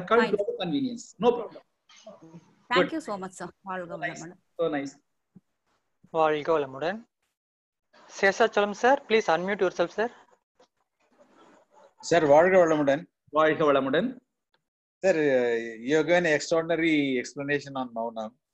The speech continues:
Speaker 1: Thank you.
Speaker 4: Uh, actually, I th-, what the questions which I was planning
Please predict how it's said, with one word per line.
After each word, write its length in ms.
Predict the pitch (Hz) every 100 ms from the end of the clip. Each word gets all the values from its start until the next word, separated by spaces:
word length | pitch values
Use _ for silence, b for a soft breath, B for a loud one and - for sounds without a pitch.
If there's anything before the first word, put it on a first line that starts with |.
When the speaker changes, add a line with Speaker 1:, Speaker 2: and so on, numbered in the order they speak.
| _ _ _
Speaker 1:
Thank 140 | 147 139 143
you. 100 | 147 143 143 _ _ _ _ - 113
Speaker 4:
Uh, 520 | 117 120 120 117 120 - _ _ _ _ _ _ - _ _ _ -
actually, 320 | 151 - 202 214 170
I 40 | 175
th-, 140 | - 147
what 140 | 165 175 202
the 60 | 190
questions 320 | 170 - 180 160
which 160 | 156 156 143
I 20 | 147 151
was 100 | 147 147
planning 280 | 151 160